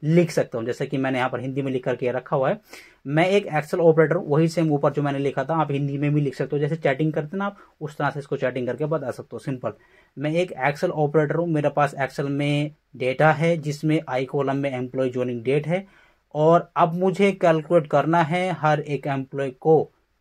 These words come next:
कितने साल, महीने और, अ, साथ ही में कितने दिन हुए हैं कंपनी में ज्वाइन किए हुए। Is that clear? इसके लिए मुझे फॉर्मूला दे दो।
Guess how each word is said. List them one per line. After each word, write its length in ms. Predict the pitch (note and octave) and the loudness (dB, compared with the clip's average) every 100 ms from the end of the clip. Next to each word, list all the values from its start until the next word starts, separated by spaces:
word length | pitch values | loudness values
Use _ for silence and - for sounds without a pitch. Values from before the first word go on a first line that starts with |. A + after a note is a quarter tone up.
| - | -6
कितने 320 | E3 F3 F3 | -2 0 0
साल, 380 | E3 D3 D#3 E3+ | 2 2 2 0
महीने 560 | C#3+ C3 A#2 D3 D3+ D#3+ | -6 -6 -2 0 2 2
और, 380 | C#3 C3+ C3 - _ _ _ _ - | 0 -4 -4 -6 _ _ _ _ -4
अ, 220 | C3 C3 | 0 0
साथ 380 | - D3 D3+ D3+ | 4 4 4 4
ही 100 | F3 | 0
में 180 | F3 E3+ | 2 0
कितने 320 | D#3 D3 D3+ | -2 0 0
दिन 140 | C#3+ D3+ | 2 2
हुए 280 | C3+ C#3 D#3 | 2 2 2
हैं 200 | D#3+ F#3 | 2 -2
कंपनी 480 | - C#3 C3 C3 A#2 | -4 -4 -2 -4 -4
में 180 | C3 D#3+ | -4 -4
ज्वाइन 260 | C#3+ C3+ D3 | -2 -2 -2
किए 160 | C3+ | -4
हुए। 260 | A#2 B2+ A2 | -6 -6 -12
Is 160 | - D#3 | -8 -4
that 120 | C#3+ | -2
clear? 160 | F3 F#3 _ _ - | -2 -2 _ _ -10
इसके 280 | D#3+ - G3+ | -10 0 0
लिए 120 | F#3+ | 2
मुझे 260 | F3+ E3 F3+ | 0 0 -2
फॉर्मूला 400 | F3 C#3 A#2+ B2+ | 0 -2 -2 -4
दे 120 | B2+ | -4
दो। 180 | A#2 G2+ | -6 -10